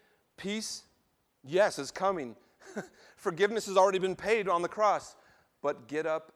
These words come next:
and work on the things I've asked you to work on." But because he's good and because he's loving and I know he's for me, I can walk in that and go, "Yeah, he's for me. He has just asked me to get up, shake off the dust,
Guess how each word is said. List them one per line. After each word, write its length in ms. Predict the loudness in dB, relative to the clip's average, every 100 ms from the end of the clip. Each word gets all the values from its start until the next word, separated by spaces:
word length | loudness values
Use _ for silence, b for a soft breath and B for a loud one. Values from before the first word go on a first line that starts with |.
| -12
and 260 | -12 -8
work 300 | -6 -6 -8
on 120 | -14
the 100 | -14
things 400 | -14 -14 -14 -12
I've 180 | -12 -12
asked 320 | -12 -14 -16 -18
you 80 |
to 80 | -16
work 400 | -12 -8 -10 -10
on." 280 | -14 -14 -18 b b b b b _
But 200 | -4 -4
because 400 | -8 -6 -6 -6
he's 240 | -10 -14 -16
good 540 | -8 -4 -4 -6 -12
and 140 | -14 -14
because 320 | -12 -10 -10
he's 180 | -12 -14
loving 480 | -6 -4 -4 -10 -12
and 120 | -10
I 80 | -8
know 200 | -6 -8
he's 220 | -10 -16
for 280 | -16 -12 -10
me, 160 | -10 -12 B B B
I 140 | -4
can 360 | -4 -6 -8 -2
walk 280 | 4 4 2
in 80 | -6
that 140 | -6
and 100 | -4
go, 80 | -6
"Yeah, 180 | -6 -8
he's 200 | -10 -14
for 260 | -8 -8
me. 140 | -8 -12
He 180 | -12
has 140 | -12 -12
just 160 | -16 -12
asked 280 | -10 -10 -14
me 180 | -16 -16 b b b
to 80 | -20
get 240 | -14 -6 -4
up, 320 | -6 -8 b b b b b
shake 340 | -10 -6 -4
off 160 | -4 -6
the 60 |
dust, 460 | -8 -8 -8 -12 -20